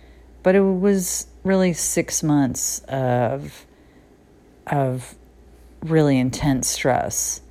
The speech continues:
And then it got easier, and the intense part of the treatment was complete. And then it was recovering from what that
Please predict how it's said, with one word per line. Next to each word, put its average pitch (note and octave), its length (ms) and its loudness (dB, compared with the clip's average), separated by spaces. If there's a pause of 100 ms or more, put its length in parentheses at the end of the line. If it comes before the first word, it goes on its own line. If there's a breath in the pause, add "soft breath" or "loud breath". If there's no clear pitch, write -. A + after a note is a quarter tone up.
(1500 soft breath)
And F3 240 2
then E3 580 2 (1300)
it E3 120 2
got C#3+ 240 2
easier, C3 520 -2 (1400)
and C3+ 440 4
the C3 100 4
intense C3+ 460 2
part C3+ 280 0
of B2 340 2 (240)
the D3+ 100 -6
treatment C3+ 380 0
was C3+ 120 -2
complete. D3+ 600 0 (1700)
And D3+ 420 2
then D3 680 4 (420)
it D3+ 180 2
was C#3+ 460 0
recovering D3+ 840 0
from C3 220 -2
what B2+ 220 0
that C3 380 2